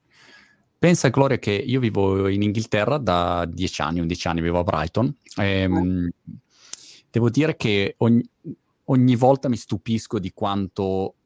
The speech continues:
Speaker 1: uno abbia dei riferimenti culturali em-, embeddati dentro di sé, di cui
Speaker 2: Sì.
Speaker 1: neanche si rende conto, e hai un certo tipo di umorismo che per te è molto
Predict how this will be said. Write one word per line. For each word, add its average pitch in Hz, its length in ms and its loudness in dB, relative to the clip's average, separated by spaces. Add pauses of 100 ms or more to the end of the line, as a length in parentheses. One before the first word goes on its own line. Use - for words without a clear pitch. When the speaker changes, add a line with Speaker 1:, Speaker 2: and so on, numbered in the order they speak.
Speaker 1:
uno 107 300 -2
abbia 95 220 -4
dei 95 160 -4
riferimenti 107 760 -4
culturali 92 920 -6
em-, 113 340 -4
embeddati 110 880 -4
dentro 98 340 -6
di 92 120 -6
sé, 101 420 -8 (300)
di - 100 -14
cui 113 180 -2
Speaker 2:
Sì. - 20 6
Speaker 1:
neanche 110 340 2
si - 80 -18 (100)
rende 95 260 -6
conto, 95 760 -4
e 95 420 -6 (160)
hai 98 380 -6 (200)
un 107 260 -4
certo 104 380 -8
tipo 98 260 -8
di 92 100 -6
umorismo 101 600 -4
che - 140 -10
per - 200 -8
te 107 300 -8
è 104 120 -8
molto 95 680 -4